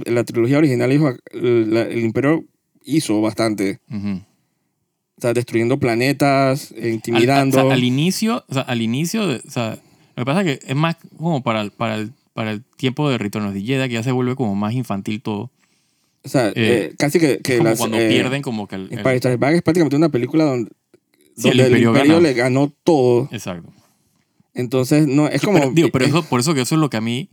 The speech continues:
Speaker 1: es un poco injusto decir que el
Speaker 2: No,
Speaker 1: Imperio
Speaker 2: no, pero,
Speaker 1: se
Speaker 2: o sea, es que estamos hablando, obviamente,
Speaker 1: como
Speaker 2: de la,
Speaker 1: que
Speaker 2: del,
Speaker 1: vale
Speaker 2: o sea,
Speaker 1: bestia
Speaker 2: de
Speaker 1: con el
Speaker 2: la,
Speaker 1: Imperio.
Speaker 2: de la trilogía original,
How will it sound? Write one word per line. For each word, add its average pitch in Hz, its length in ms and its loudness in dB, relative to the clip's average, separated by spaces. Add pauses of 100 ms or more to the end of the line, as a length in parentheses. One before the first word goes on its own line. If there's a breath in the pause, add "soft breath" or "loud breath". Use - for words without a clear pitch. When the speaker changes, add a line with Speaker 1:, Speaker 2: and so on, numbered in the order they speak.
Speaker 1:
es 143 100 0
un 175 80 2
poco 180 140 0
injusto 175 320 6
decir 143 240 2
que 160 80 2
el 151 80 4
Speaker 2:
No, 127 60 2 (120)
Speaker 1:
Imperio 139 240 4
Speaker 2:
no, 156 140 2
pero, 123 200 0
Speaker 1:
se 120 360 0
Speaker 2:
o 135 80 -6
sea, 117 200 -2 (220)
es 127 100 -8
que - 80 -6
estamos 160 300 0
hablando, 131 380 0
obviamente, 127 480 -2
Speaker 1:
como 135 120 0
Speaker 2:
de 127 60 2
la, 123 80 2
Speaker 1:
que 120 80 -2
Speaker 2:
del, 113 140 0
Speaker 1:
vale 151 160 4
Speaker 2:
o 180 40 6
sea, 190 60 4
Speaker 1:
bestia 208 140 4
Speaker 2:
de - 20 2
Speaker 1:
con 156 60 4
el 139 60 4
Speaker 2:
la, - 20 4
Speaker 1:
Imperio. 131 340 4
Speaker 2:
de 113 100 2
la 110 120 -2
trilogía 117 400 0
original, 123 580 -2